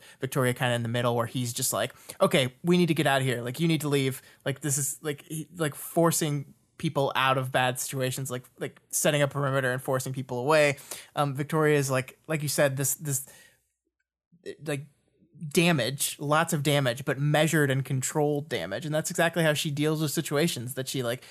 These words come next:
like, o-, outside of just, just power situations. She, she, like, like, look at, look at how she dealt with telling them about, about Chris. Like, she knew she was gonna have to deal, deal this blow to her group, but she wanted to do it in this measured and controlled way.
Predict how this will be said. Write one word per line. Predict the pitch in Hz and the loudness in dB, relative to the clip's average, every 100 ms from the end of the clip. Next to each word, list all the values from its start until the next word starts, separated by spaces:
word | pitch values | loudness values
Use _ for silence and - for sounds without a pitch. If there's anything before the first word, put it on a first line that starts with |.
| - - | -20 -6
like, | 135 - _ _ - | -4 -4 _ _ -6
o-, | 117 - | -2 2
outside | 170 - - 170 190 | 2 2 4 4 4
of | 143 | 2
just, | 135 143 - | 0 -2 -2
just | - 151 | -6 -6
power | - 127 127 131 | -2 2 2 2
situations. | 139 135 117 139 117 | -2 -4 -4 -6 -6
She, | - 143 127 - - - | -4 -2 -4 -12 -20 -10
she, | - 139 | -4 2
like, | 139 135 - _ _ _ _ _ _ _ _ _ _ | 2 2 -2 _ _ _ _ _ _ _ _ _ _
like, | 165 185 | -4 2
look | 220 | 2
at, | - | 4
look | 214 226 | 2 2
at | |
how | 202 | 4
she | 208 208 | 4 4
dealt | 180 180 180 | 6 8 6
with | 175 - _ _ _ | 2 0 _ _ _
telling | - 185 180 | 2 4 4
them | 180 | 4
about, | 175 175 - _ | 6 6 4 _
about | - 180 175 | 2 2 2
Chris. | - 262 - - - - - - | 2 0 2 -2 -4 -14 -8 0
Like, | 139 | 0
she | - - 160 160 - _ - | 2 0 0 -2 -6 _ 4
knew | 165 208 | 6 6
she | - | 6
was | 202 | 2
gonna | 185 160 | 2 2
have | 165 - | 2 0
to | 139 | -4
deal, | 135 143 156 160 | -4 -2 2 2
deal | 147 165 165 165 | 0 -4 2 4
this | 160 139 | 4 0
blow | 135 135 147 147 | 0 4 6 4
to | 147 | 2
her | 143 | 0
group, | 131 123 123 - - - | 0 -2 -2 -4 -14 -6
but | 151 | -2
she | 156 | 0
wanted | 156 151 165 | 4 4 2
to | |
do | 143 143 | 2 4
it | 139 | 4
in | 143 | 4
this | 139 | 2
measured | 139 127 123 127 139 139 | 2 2 2 4 2 2
and | 143 | 0
controlled | - 143 - - 120 120 131 | -2 -2 -4 -4 -2 0 -2
way. | 143 185 107 | 0 0 0